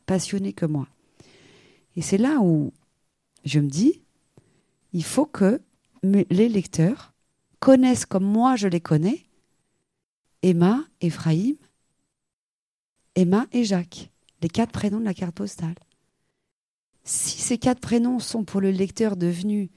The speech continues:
des personnages familiers, alors, eux aussi, ils auront envie de, d'aller au bout de l'enquête. Et donc, c'est comme ça que ce qui est la première partie du livre, c'est-à-dire tout le récit de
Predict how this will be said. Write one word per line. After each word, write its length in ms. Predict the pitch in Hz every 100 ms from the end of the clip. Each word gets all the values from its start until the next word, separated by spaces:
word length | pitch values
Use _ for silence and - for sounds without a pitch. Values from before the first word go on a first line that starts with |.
| _ _ _
des 120 | 170 175
personnages 640 | 202 190 208 202 190 -
familiers, 640 | - 196 180 170 175 277 - _ _ _ _ _ _ _ _
alors, 460 | - 175 254 381 - _ _ _ _ -
eux 80 | 269
aussi, 480 | 226 - 269 311 _ _ _ _ _ -
ils 160 | 220 220
auront 200 | 202 214
envie 220 | 202 277
de, 240 | - 208 202
d'aller 260 | 202 220
au 60 | 294
bout 100 | 269
de 80 | 247
l'enquête. 560 | 247 - 196 - - _ _ _ _ _ _
Et 120 | - 196
donc, 160 | 247
c'est 140 | - 220
comme 180 | 202
ça 220 | 202 311 370
que 300 | - 190 - _ _ _ -
ce 160 | -
qui 240 | 226 - 254
est 40 |
la 100 | 208
première 640 | 170 - 90 294 285 233 -
partie 320 | 196 - 202
du 120 | 175
livre, 440 | 185 339 339 170 147 _ _ _ _ _
c'est-à-dire 500 | - 180 180 170 180
tout 300 | - - 349
le 140 | 339 247
récit 640 | 202 226 - - 254 247 _ _ _ _ _ _ _ -
de 920 | 165 165 156 156 151 151 151 147